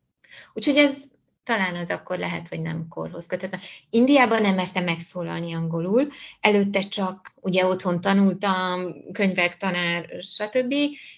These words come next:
de nem beszéltem a nyelvet. Indiában megérkeztem, fel kellett vennem a telefont, és beszélnem kellett angolul.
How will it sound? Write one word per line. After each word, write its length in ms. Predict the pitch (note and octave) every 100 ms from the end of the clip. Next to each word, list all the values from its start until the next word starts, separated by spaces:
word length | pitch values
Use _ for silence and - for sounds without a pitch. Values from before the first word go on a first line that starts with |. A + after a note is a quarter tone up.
| _
de 160 | F3+
nem 200 | G3+ G3
beszéltem 560 | F3+ F3 - E3+ E3+ F3
a 40 |
nyelvet. 460 | E3 E3+ D#3+ D#3+ E3 - _ _
Indiában 380 | G3+ G3 E3+ E3+
megérkeztem, 680 | F3 G3 G#3+ A#3 G#3 G3
fel 160 | G3 F#3+
kellett 260 | F3+ E3+ E3+
vennem 260 | F#3+ E3
a 120 | D#3 -
telefont, 540 | F#3 G#3+ G#3+ A#3 G3
és 180 | E3 -
beszélnem 480 | F#3+ - G3 F3 F3
kellett 380 | F#3 F3+ D#3+ -
angolul. 580 | F3+ F3 F3 E3 E3